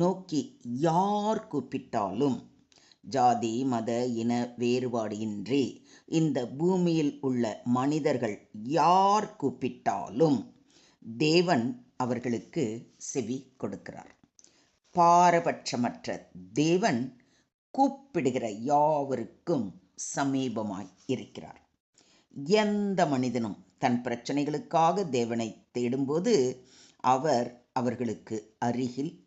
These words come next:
வருகிறார். யாராக இருந்தாலும், எந்த நிலையில் இருந்தாலும், தேவனை நோ-, நோக்கி கூப்பிடும் பொழுது அவர் பதில் அளிக்கிறார் என்பதை இன்றைய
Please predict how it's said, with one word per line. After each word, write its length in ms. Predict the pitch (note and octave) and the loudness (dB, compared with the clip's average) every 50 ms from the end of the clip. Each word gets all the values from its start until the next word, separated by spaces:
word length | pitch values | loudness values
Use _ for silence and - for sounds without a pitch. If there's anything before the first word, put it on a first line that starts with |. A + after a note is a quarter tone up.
| _ _ _ | _ _ _
வருகிறார். 560 | - G2+ G2+ G2 F#2+ - - - - - - - _ _ _ _ _ _ _ _ - - _ _ _ _ _ - C3+ C#3 D3 | -10 -10 -10 -10 -10 -12 -10 -10 -10 -12 -14 -18 _ _ _ _ _ _ _ _ -20 -20 _ _ _ _ _ -14 -10 -2 4
யாராக 640 | E3+ F#3 F3 F#3 G3+ G#3 A3 A3 G#3+ G#3 F#3+ E3 D3 C#3 | 6 6 8 8 8 6 6 6 6 6 4 4 2 0
இருந்தாலும், 680 | B2 A#2+ B2 A#2+ A2+ A2+ G#2+ G#2+ G2 F#2+ G2+ G2+ F2+ - _ _ _ - B2+ C3 C#3 C#3+ G3 A3 | 0 0 0 0 -2 -2 -2 -4 -4 -6 -6 -10 -14 -16 _ _ _ -16 -14 -12 0 2 2 4
எந்த 460 | A3 A3 A3 G#3+ G#3+ G#3 G3+ F#3+ F3 F3 | 4 2 0 0 0 -2 -2 0 0 2
நிலையில் 440 | D3 C#3 B2+ A#2+ A#2+ B2 A#2+ A#2 A2+ | 2 2 2 2 2 2 2 0 0
இருந்தாலும், 720 | A2 G2+ G2+ G2+ G2 G#2 G2+ F2+ D#2+ - - B2 D3 C#3+ A2+ - - - _ _ _ _ _ _ _ _ _ | -4 -6 -8 -8 -10 -10 -10 -10 -10 -6 -2 -2 0 0 -2 -4 -8 -16 _ _ _ _ _ _ _ _ _
தேவனை 600 | - G2+ A2+ C#3 D3+ D#3 D3+ D3 C3+ C#3 B2+ A#2 G2+ F2 - - _ D3 D#3 F3+ | -14 -6 -4 -2 0 0 0 0 0 0 0 -2 -4 -6 -10 -14 _ -4 0 2
நோ-, 260 | G#3+ C4 C#4+ C#4 - - - _ - - | 4 4 4 2 0 -8 -20 _ -10 -4
நோக்கி 480 | E3+ G3 A#3 C4 B3 - - - G3 D3+ - | 2 4 4 4 4 0 -2 -2 -2 -2 0
கூப்பிடும் 480 | - E3+ E3+ - - D3+ C#3 C#3 C3+ B2 | 0 -2 -2 -2 -2 -2 0 0 0 2
பொழுது 300 | B2 B2 C3+ C#3 F#3+ F3+ B2+ A2 A2 G2 - _ _ _ _ _ _ _ | 0 0 0 2 2 2 2 0 -2 -6 -10 _ _ _ _ _ _ _
அவர் 260 | - A#2 A#2 A#2 G#2 - - _ - A#2+ A2 | -4 -2 0 -2 -4 -6 -10 _ -8 -2 2
பதில் 320 | C#3+ C#3 A#2+ C#3+ D3 C#3+ C#3 - - | 2 2 4 4 2 0 -2 -2 -2
அளிக்கிறார் 760 | B2 A#2+ B2 B2 - - _ - C3+ B2 C3 B2+ A2 G#2 - - - _ - | -2 0 0 -2 -4 -10 _ -6 -2 2 2 2 2 0 -2 -10 -18 _ -6
என்பதை 420 | A#2 A2 A2 G#2+ A2 B2+ C#3 C3+ G#2+ G#2+ A#2 - _ _ _ _ _ _ | -4 -4 -2 -4 -2 -2 0 -2 -2 -2 -6 -12 _ _ _ _ _ _
இன்றைய 340 | - C#3+ C3+ A#2 B2 B2+ - | 2 4 4 4 4 2 0